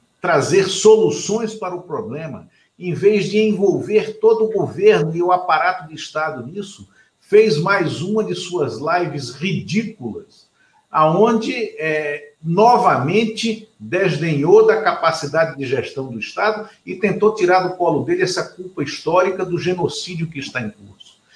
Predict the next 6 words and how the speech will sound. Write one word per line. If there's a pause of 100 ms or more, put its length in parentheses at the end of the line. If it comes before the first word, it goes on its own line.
(260)
Eu,
mano, (240)
nós
vivemos
um
genocídio